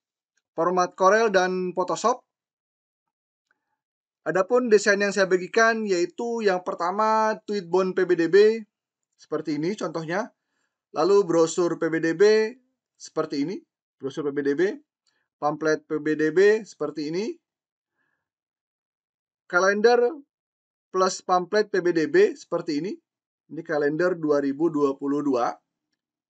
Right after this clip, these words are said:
Lalu saya bagikan dua desain lagi, yaitu desain banner atau spanduk seperti ini.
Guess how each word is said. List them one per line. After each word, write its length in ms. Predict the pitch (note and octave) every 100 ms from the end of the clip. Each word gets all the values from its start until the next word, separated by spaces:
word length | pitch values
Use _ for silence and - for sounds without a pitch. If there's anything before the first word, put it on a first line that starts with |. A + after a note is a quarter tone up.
| -
Lalu 400 | C#3+ F3 G3 F#3+
saya 160 | E3+ D3+
bagikan 500 | D3+ D3+ F3+ F3+ F3
dua 460 | D3+ D3 D3 C#3+
desain 320 | D3+ D#3 D3
lagi, 400 | C#3+ B2 B2+ F#3
yaitu 320 | D#3+ C#3 C#3 F3
desain 600 | D3+ C#3+ D3 C#3 C#3+ C#3+
banner 240 | C#3 C#3+
atau 160 | E3 D3
spanduk 500 | D3 C#3+ C3 D3+ F3+ -
seperti 400 | D3+ D3 C#3+ C3+
ini. 140 | F#3